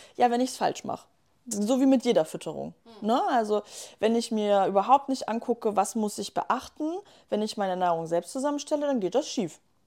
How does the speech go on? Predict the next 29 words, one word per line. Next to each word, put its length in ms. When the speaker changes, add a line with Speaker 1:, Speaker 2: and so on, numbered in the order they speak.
Speaker 2:
Kommen 220
wir, 40
Speaker 1:
Unterschreibe 320
ich 60
so. 160
Speaker 2:
wo 80
wir 60
grad 260
schon 160
bei 120
den, 220
äh, 220
Fehlern 360
der 100
Ernährung 400
sind, 220
finde 140
ich's 100
grad 220
ganz 180
passend. 360
Was 180
sind 160
denn, 320
fallen 300
dir 80
noch 240
häufige 420
Fehler 580